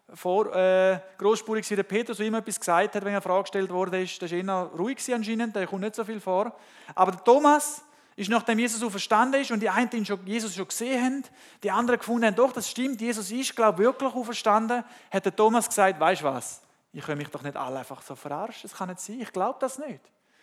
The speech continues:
Das ist Illusion, die haben alle einen Knall, Jesus ist nicht auferstanden. Und erst dann, wenn ich seine, ihn gesehen habe und meine Hände an seine Wunde gelegt habe, erst dann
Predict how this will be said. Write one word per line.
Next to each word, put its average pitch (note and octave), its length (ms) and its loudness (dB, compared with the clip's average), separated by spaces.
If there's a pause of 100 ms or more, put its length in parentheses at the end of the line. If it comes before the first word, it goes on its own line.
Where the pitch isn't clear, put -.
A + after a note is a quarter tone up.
(180)
Das G3+ 140 -4
ist A#3 100 -4
Illusion, C#4 640 2
die C#4 80 2
haben C4 120 2
alle C#4+ 180 6
einen C#4 140 0
Knall, C#4 520 4 (260)
Jesus C4 340 -4
ist A3 120 -8
nicht D4 160 -2
auferstanden. C4 760 0 (400)
Und F3+ 80 -2
erst B3 280 2
dann, C4 220 6
wenn A#3+ 100 4
ich A#3 120 2
seine, A#3 360 0 (460)
ihn G#3+ 180 2
gesehen C4+ 400 4
habe E3 240 4
und F3+ 120 -4
meine G#3 220 0
Hände A#3+ 360 2
an - 60 0
seine F#3+ 280 -4
Wunde C#4 360 -2
gelegt A#3 420 -2
habe, B2+ 340 -6 (380)
erst - 340 -10
dann F3 480 -2